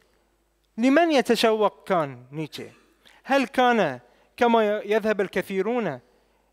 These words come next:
إلى الإنسان الأعلى الذي لم يعرف من هو حتى،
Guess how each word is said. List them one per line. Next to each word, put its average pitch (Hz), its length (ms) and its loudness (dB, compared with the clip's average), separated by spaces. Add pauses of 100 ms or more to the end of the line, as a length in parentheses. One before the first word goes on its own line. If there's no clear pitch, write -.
(340)
إلى 190 540 4 (640)
الإنسان 226 520 2
الأعلى 226 520 -2 (340)
الذي 196 320 0
لم 247 240 2
يعرف 233 680 0
من 220 260 2
هو 214 300 2
حتى، 240 440 -6